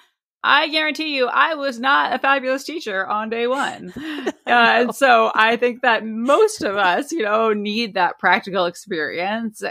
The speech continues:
Speaker 1: and in other jobs too. You know, I, I think that's a really interesting way to think about it. Like, nothing is different in another job than,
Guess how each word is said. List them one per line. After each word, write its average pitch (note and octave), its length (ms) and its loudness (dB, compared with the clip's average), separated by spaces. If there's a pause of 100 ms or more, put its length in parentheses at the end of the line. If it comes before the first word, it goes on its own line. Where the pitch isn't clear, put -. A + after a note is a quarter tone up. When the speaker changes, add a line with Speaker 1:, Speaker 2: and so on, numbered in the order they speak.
Speaker 1:
and G#3 300 4
in A3+ 420 0 (100)
other B3 280 0
jobs D4 360 -4
too. E4 220 -4 (320)
You F#3+ 140 -6
know, F3+ 100 2
I, G3+ 380 4
I F3+ 180 2
think F#3+ 140 -6
that's G3 160 -4
a F#3+ 40 -6
really F#3 160 -4
interesting F#3 300 -8
way F3 140 -2
to F#3 40 -2
think A3+ 200 -10
about - 280 -4
it. F3+ 320 -2
Like, D3+ 300 -12
nothing G#3 400 -2
is F3+ 220 -2
different E3 880 -6 (420)
in G3+ 160 2
another F3 380 2
job D#3 300 0
than, D#3+ 140 -2